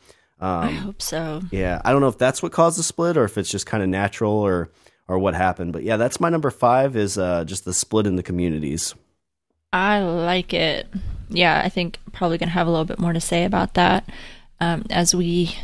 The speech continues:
Speaker 2: continue. Uh, well, my number five, uh, I, I'm just gonna start, like, where we started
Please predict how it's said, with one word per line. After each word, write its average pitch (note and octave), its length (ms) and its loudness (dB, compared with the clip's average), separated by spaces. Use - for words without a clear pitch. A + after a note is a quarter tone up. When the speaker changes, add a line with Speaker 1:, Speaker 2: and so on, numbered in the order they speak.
Speaker 2:
continue. F3 760 0
Uh, G#3 200 2
well, A3 120 2
my C4 140 2
number F#4+ 220 0
five, - 640 0
uh, F#3+ 220 2
I, D#4+ 160 2
I'm D#4 160 0
just G4 160 0
gonna A#3+ 140 4
start, F#3 360 2
like, E3+ 140 -2
where F#3 120 0
we F3 60 0
started E3+ 460 -2